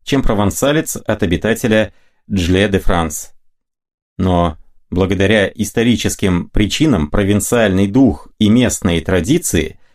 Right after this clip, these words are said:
сохранили свою силу больше на юге, тогда как на севере необходимость встречаться лицом к лицу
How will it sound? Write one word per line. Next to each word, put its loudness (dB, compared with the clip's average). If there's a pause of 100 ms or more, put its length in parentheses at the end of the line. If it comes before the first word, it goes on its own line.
(120)
сохранили 0
свою 0
силу 2
больше 0
на 0
юге, 0 (420)
тогда -2
как -4
на 2
севере 0
необходимость 0
встречаться -2 (280)
лицом 0
к -6
лицу 2